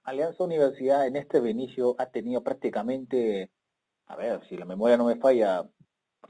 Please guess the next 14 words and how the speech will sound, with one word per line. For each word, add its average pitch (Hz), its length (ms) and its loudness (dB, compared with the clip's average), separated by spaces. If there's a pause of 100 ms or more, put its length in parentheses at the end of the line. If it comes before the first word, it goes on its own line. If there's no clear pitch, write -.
(180)
ha - 120 -2
ganado 147 400 4
en 277 60 2
primer 196 220 2
lugar 196 300 6
después 190 320 2
del 185 100 -2
reinicio, 180 400 4
creo 165 160 4
que 151 100 -2
solamente 151 260 2
tenía 147 240 0
un 143 80 0
empate, 107 520 2